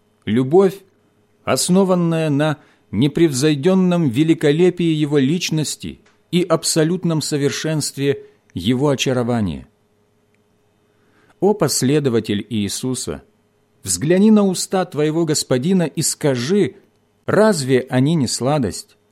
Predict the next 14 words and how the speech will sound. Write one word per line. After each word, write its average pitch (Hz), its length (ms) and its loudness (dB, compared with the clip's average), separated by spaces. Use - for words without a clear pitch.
Разве 196 400 4
слова, 190 460 2
сказанные 175 720 0
им 175 220 0
мимоходом, 170 880 2
не 170 160 0
заставляют 170 800 0
твою 131 240 0
душу 139 340 0
гореть 139 400 2
священным 139 720 2
огнем?» 139 480 0
Почитатели 135 840 2
Эммануила, 135 800 2